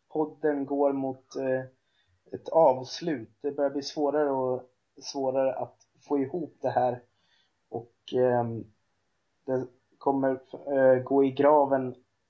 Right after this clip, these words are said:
i uppehållet. Och, ehm, sen så ska Backlund fila på en, ja, om man vill,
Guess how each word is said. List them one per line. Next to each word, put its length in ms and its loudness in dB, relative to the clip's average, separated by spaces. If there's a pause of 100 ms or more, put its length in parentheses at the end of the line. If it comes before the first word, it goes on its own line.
i 120 0
uppehållet. 760 2 (920)
Och, 280 -6 (220)
ehm, 480 0 (280)
sen 320 -4
så 260 -2
ska 160 -2
Backlund 640 0
fila 280 -4
på 420 -6
en, 440 -6 (1600)
ja, 340 0
om 120 0
man 160 2
vill, 280 -4